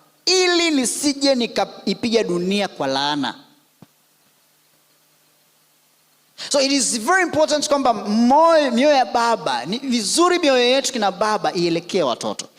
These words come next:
Kwa sababu Mungu anapoona hivyo, anagairi kupiga dunia kwa laana. Anagairi kupiga dunia kwa laana.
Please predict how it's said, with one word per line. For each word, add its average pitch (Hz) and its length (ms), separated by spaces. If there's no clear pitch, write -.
Kwa - 80
sababu 233 280
Mungu 311 240
anapoona 285 580
hivyo, 220 440
anagairi 202 1200
kupiga 151 340
dunia 123 260
kwa 104 140
laana. 90 380
Anagairi 165 600
kupiga 156 320
dunia 120 260
kwa 101 140
laana. 92 360